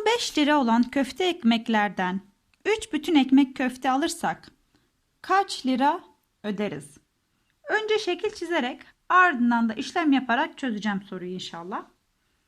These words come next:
Şekil çizeyim önce. Şimdi şu benim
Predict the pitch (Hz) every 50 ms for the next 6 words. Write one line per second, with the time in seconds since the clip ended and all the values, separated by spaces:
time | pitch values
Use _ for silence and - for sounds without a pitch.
0 | _ _ _ _ _ _ _ _ - - 415 415 - 427 392 - 294 240 226 226
1 | 208 202 196 196 190 190 190 180 196 226 277 330 - - _ _ _ _ _ _
2 | _ _ _ _ _ _ _ _ _ _ _ _ _ _ _ _ _ _ _ _
3 | _ _ _ _ _ - - 339 262 254 254 - 269 240 220 226 277 349 - -
4 | -